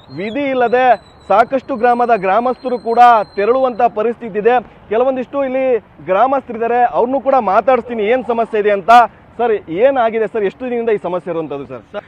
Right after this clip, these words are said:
Speaker 2: ಇವ್ರು ಈ ಅಂಡರ್ ಪಾಸ್ ಅನ್ನ ಅವೈಜ್ಞಾನಿಕವಾಗಿ ಮಾಡವ್ರೆ. ಮತ್ತೆ ಭೂ ಸ್ವಾಧೀನ ಏನು, ಈ ಒಂದು ನೀರು ಹರಿದು ಹೋಗೋಕೆ ವ್ಯವಸ್ಥೆ ಏನ್ ಮಾಡ್ಬೇಕು, ಅದಕ್ಕೆ ಭೂ ಸ್ವಾಧೀನ ಕೂಡ ಇವ್ರು ಇದುವರೆಗೂ ಮಾಡ್ಲಿಲ್ಲ. ಇಷ್ಟು ವರ್ಷ ಆದ್ರೂ ಕೂಡ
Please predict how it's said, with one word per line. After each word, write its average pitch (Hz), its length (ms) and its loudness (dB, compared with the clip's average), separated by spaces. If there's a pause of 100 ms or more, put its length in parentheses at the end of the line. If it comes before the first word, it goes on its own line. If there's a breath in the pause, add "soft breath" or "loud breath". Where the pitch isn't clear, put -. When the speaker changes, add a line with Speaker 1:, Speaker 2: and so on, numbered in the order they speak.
(140 loud breath)
Speaker 2:
ಇವ್ರು 220 460 -6
ಈ 214 140 -12
ಅಂಡರ್ 196 260 -8
ಪಾಸ್ 196 260 -10
ಅನ್ನ 208 160 -10
ಅವೈಜ್ಞಾನಿಕವಾಗಿ 202 760 -8
ಮಾಡವ್ರೆ. 196 300 -8
ಮತ್ತೆ 214 520 -14 (120)
ಭೂ 233 140 -10
ಸ್ವಾಧೀನ 214 400 -6 (300)
ಏನು, 214 240 -8
ಈ 208 100 -10
ಒಂದು 180 440 -10 (240 soft breath)
ನೀರು 202 220 -6
ಹರಿದು 185 180 -10
ಹೋಗೋಕೆ 196 320 -12
ವ್ಯವಸ್ಥೆ 190 360 -8
ಏನ್ 196 120 -10
ಮಾಡ್ಬೇಕು, 175 360 -10
ಅದಕ್ಕೆ 185 280 -10
ಭೂ 208 120 -12
ಸ್ವಾಧೀನ 208 340 -10
ಕೂಡ 220 220 -12
ಇವ್ರು 208 440 -8 (200 soft breath)
ಇದುವರೆಗೂ 214 360 -8
ಮಾಡ್ಲಿಲ್ಲ. 175 380 -8 (420 soft breath)
ಇಷ್ಟು 220 360 -10
ವರ್ಷ 202 200 -6
ಆದ್ರೂ 220 240 -4
ಕೂಡ 220 260 -12